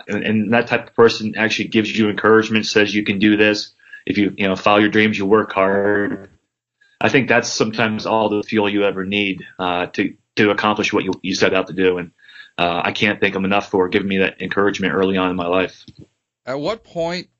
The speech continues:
Speaker 2: did George sort of notice that, uh, oh, sorry, Joe, that you were, s-, you know, a little different than other anglers, especially maybe your age,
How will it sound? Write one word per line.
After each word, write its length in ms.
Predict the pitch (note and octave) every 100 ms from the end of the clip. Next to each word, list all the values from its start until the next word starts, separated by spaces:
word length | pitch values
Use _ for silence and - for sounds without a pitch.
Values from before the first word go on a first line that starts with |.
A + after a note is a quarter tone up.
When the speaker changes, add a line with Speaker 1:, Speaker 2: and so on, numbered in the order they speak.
| _ -
Speaker 2:
did 200 | A#2+ G2
George 380 | G#2+ A2 A2
sort 200 | - G#2+
of 300 | G2+ F#2 - _ _ _ _ _ _
notice 640 | F#2 E2+ E2+ F2+ F#2 F2+ -
that, 360 | F2 E2+ E2 E2+
uh, 260 | E2 D#2+ -
oh, 40 |
sorry, 220 | - F2+
Joe, 360 | D#2+ F2+ F2 D#2+ _ _ _ _
that 140 | A2+
you 440 | A#2 A2 C3 C3+ C3+
were, 180 | A#2+ A#2
s-, 420 | - - - -
you 120 | A2
know, 100 | G#2
a 20 |
little 200 | G#2+ A2+
different 380 | F#2 A2+ G2+ G#2+
than 100 | F#2
other 280 | F#2 G2 F#2+
anglers, 460 | F#2+ G2 F#2+ F2 -
especially 420 | - G2 - G2
maybe 160 | F2+
your 220 | E2+ F2 D#2+
age, 500 | E2+ F2+ B2 -